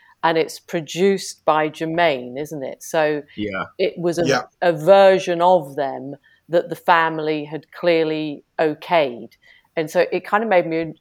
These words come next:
Speaker 1: intrigued of what the real story, the real truth would be. 'Cause if that's what they <laughs> were allowing out about their father, who was still alive at the time, their mother was still alive at the time, y-, you know, and obviously we, we've heard the stories,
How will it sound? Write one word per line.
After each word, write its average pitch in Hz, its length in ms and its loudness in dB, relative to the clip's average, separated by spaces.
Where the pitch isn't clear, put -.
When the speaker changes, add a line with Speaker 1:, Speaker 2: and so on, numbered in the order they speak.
Speaker 1:
intrigued 175 800 -2
of 151 160 -8
what 160 280 -4
the 160 80 -8
real 165 640 -2
story, - 400 -8
the 160 120 -4
real 175 320 -2
truth 165 460 -10
would 151 260 -12
be. 180 360 -2
'Cause 151 140 -12
if 156 120 -12
that's - 440 0
what 175 220 2
they 180 100 2
<laughs> - 200 -10
were 226 360 6
allowing 220 420 2
out 151 340 -4
about 170 400 4
their 160 220 -2
father, 156 260 2
who 170 140 -4
was 175 280 2
still 160 240 -2
alive 147 380 -2
at - 120 -10
the 147 60 -16
time, 151 360 -6
their 147 100 -8
mother 151 320 -4
was 143 180 -14
still 147 200 -6
alive 139 380 -6
at 139 100 -10
the 143 100 -14
time, 139 440 -8
y-, 170 140 -10
you 175 200 -4
know, 139 320 -4
and 160 160 2
obviously 160 340 -4
we, 147 360 -10
we've 147 420 -14
heard 165 320 0
the 135 80 -12
stories, 135 720 -8